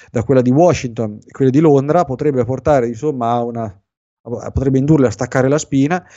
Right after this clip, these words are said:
e ad offrire a Zelensky due prospettive: o l'esilio dorato in una delle tante ville che si è costruito, una mi pare anche in Versilia, eh, oppure, insomma, fargli la pelle.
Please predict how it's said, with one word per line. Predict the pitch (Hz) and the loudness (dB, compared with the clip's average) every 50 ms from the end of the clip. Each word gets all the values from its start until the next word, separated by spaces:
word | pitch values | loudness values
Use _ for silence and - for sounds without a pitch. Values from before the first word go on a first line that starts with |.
| - - - - _ _ | -20 -20 -20 -20 _ _
e | 156 156 156 | 0 2 2
ad | 127 120 | 2 2
offrire | 131 117 - 151 139 143 | -2 -4 -4 -2 0 0
a | 147 | 0
Zelensky | 151 175 151 131 135 131 - 143 | 0 -2 -4 -4 -4 -6 -8 -8
due | 123 120 120 117 | -6 -6 -6 -6
prospettive: | - 123 - - - 147 - 139 123 113 110 113 | -6 -10 -6 -6 -6 -4 -2 0 0 2 2 4
o | 127 139 | 4 4
l'esilio | 127 120 113 120 139 131 127 120 | 4 4 2 2 2 2 2 2
dorato | 117 113 113 127 147 147 135 - | 4 4 4 4 4 2 2 0
in | 127 117 | -4 -8
una | 123 120 113 | -8 -8 -6
delle | 117 117 117 | -6 -6 -4
tante | 117 131 127 127 123 131 123 | -4 -4 -4 -2 -2 -2 -2
ville | 117 127 131 123 120 113 107 | -2 0 -2 -2 -2 -4 -6
che | - 110 | -6 -10
si | - - | -10 -8
è | 113 | -8
costruito, | 107 120 107 - - 110 113 120 123 123 120 117 107 | -6 -6 -6 -6 -4 -2 0 0 0 0 -2 -2 -4
una | 110 117 110 107 104 101 | -4 -4 -4 -4 -4 -2
mi | 104 107 | -2 0
pare | - 117 117 110 104 | 2 2 2 2 2
anche | 101 92 - | -2 -6 -8
in | 117 113 | -6 -4
Versilia, | 127 151 147 - - 120 120 127 139 160 156 - - _ _ _ _ _ _ _ _ _ _ _ _ _ _ | -2 -2 -2 -2 -2 0 2 2 2 2 2 0 -4 _ _ _ _ _ _ _ _ _ _ _ _ _ _
eh, | _ - 110 110 110 113 113 113 113 117 117 117 120 | _ -6 -4 -2 -2 0 -2 -2 -2 -2 -2 -2 0
oppure, | 135 185 185 - 165 151 151 175 180 139 123 117 110 110 107 107 110 107 107 101 101 - - _ _ | 0 0 2 2 4 4 6 6 6 6 4 4 2 2 0 -2 -4 -4 -6 -8 -12 -16 -20 _ _
insomma, | _ - - 123 117 117 117 110 104 | _ -12 -8 -8 -6 -4 -4 -4 -4
fargli | - 120 120 113 113 | -4 -4 -4 -2 -2
la | 110 117 | -2 0
pelle. | 117 - 151 113 107 95 95 98 | 2 2 0 0 0 -4 -8 -12